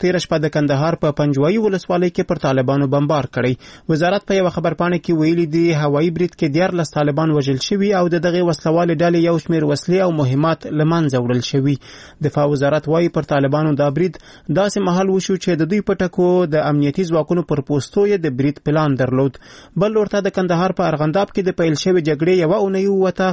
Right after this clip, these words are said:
خو لا هم پای ته نه ده رسېدلې. کندهار کې زموږ خبریال د روغتیايي چارواکو په حواله وایي چې له تازه جګړې پنځه ویشت جسدونه او یو س-، دوه سوه دوه ویشت ټپیان روغتون ته لېږدول شوي چې ډېره برخه یې ملکیان دي. طالبانو کندهار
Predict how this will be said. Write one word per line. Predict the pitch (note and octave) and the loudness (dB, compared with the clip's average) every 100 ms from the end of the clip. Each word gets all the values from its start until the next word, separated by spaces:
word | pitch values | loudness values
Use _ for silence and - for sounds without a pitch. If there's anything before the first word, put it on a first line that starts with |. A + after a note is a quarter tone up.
| F3 | -2
خو | E3 D#3 | 0 2
لا | C#3 | 0
هم | D3+ F#3 | 0 -2
پای | F3 C#3+ | 0 0
ته | C3+ D3+ | 0 0
نه | D#3+ | 0
ده | D#3 C3 - | 0 0 0
رسېدلې. | - B2+ C3+ C#3+ - - - - | -2 0 2 0 -4 -20 -6 -2
کندهار | F3 F3 F#3+ | 0 0 0
کې | F3+ E3+ | -2 -2
زموږ | F3 - | -2 -2
خبریال | - E3 F3 D#3+ | -2 0 0 0
د | D#3+ | -2
روغتیايي | - E3 E3 E3 | -2 -2 0 0
چارواکو | D#3 D#3+ D#3 - | 0 -2 -2 -2
په | |
حواله | C#3 C#3 D3 D#3 | 0 2 2 2
وایي | F3 F#3+ | 2 0
چې | - F#3+ | -2 -2
له | E3+ D#3 | 0 -2
تازه | C#3 E3+ D#3 | 0 0 -2
جګړې | C#3+ F3 F#3+ - - - - | 0 0 0 -4 -20 -20 -2
پنځه | F3+ F3 G#3 | -2 0 0
ویشت | G3+ - E3 D3 | 0 -2 -4 -2
جسدونه | D3+ D#3+ D#3+ F#3+ F#3 F3+ | 0 0 0 0 0 0
او | E3 | 2
یو | F3 F3 | 2 0
س-، | - - D#3 | -4 -6 -4
دوه | C#3 F#3+ - | -2 -2 -2
سوه | F3+ F3 C#3+ | 0 0 2
دوه | F#3+ G3+ | 0 0
ویشت | F3 - | -2 -4
ټپیان | D3+ F#3 F#3 F3 | -4 0 0 0
روغتون | D#3 - F#3 | -2 -2 -2
ته | E3+ D3+ | 0 0
لېږدول | C#3 C3+ C#3 C3+ | 0 0 0 0
شوي | G#3 G#3 G3 | -2 -2 0
چې | G#3+ G3+ - - _ C#3+ | -2 -2 -10 -20 _ 0
ډېره | F3+ G#3 F3 D#3 | 2 0 -2 -2
برخه | D3 D3 | -2 -2
یې | D3+ D3 C#3 | 0 2 0
ملکیان | C3 - D#3 C3 B2 | -2 -2 0 0 0
دي. | A#2+ C3+ | 0 0
طالبانو | C3 C3+ E3 E3+ D#3 | 0 0 0 0 -2
کندهار | C#3+ C#3 E3+ | -2 0 -2